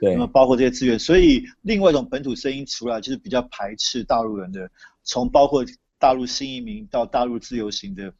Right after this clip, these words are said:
Speaker 2: 那反而现在本土的，你可以说在过去几年本土的诠释权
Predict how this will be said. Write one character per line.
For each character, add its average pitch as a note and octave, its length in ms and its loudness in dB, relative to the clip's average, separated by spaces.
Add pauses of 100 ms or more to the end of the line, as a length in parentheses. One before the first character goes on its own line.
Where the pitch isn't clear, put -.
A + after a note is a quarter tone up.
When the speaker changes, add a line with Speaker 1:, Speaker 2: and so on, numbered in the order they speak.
(240)
Speaker 2:
那 D#3+ 100 -2
反 C#3 180 0
而 C#3 80 2
现 F#3 160 -4
在 F3 80 4
本 D#3 280 -2
土 C3+ 180 -2
的， A#2 180 0
你 A#2 80 -8
可 E3 100 2
以 D#3+ 40 6
说 D3+ 160 4
在 D#3+ 60 6
过 D#3+ 160 4
去 E3+ 60 4
几 D#3+ 120 -4
年 A2 140 -6
本 C3 200 -6
土 B2 140 -8
的 A2 120 -4
诠 A2+ 300 -6
释 - 180 -2
权 A2 280 -8